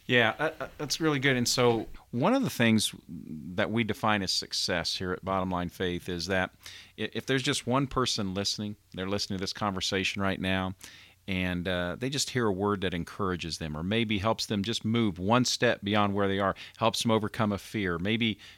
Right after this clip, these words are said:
maybe God's given them a dream, a vision, or an idea, and something's been holding them back, and just something they hear in this conversation is gonna spur them on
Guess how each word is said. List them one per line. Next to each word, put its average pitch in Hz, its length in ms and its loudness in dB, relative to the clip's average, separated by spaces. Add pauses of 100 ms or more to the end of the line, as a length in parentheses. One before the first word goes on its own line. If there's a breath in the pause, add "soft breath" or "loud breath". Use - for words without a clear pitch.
maybe 113 180 4
God's 113 320 6
given 117 220 4
them 113 100 0
a 110 80 -2
dream, 104 380 0
a 92 80 2
vision, 107 400 2
or 98 100 0
an 98 60 0
idea, 110 480 0
and 92 200 -6
something's 127 380 -2
been 110 140 2
holding 113 240 4
them 104 120 0
back, 113 360 4
and 90 80 -4
just - 180 -2
something 175 300 0
they 139 100 6
hear 123 220 4
in 110 80 2
this 107 160 0
conversation 104 680 0
is 90 100 -4
gonna 98 160 -2
spur 107 360 0
them 98 200 0
on 90 300 -2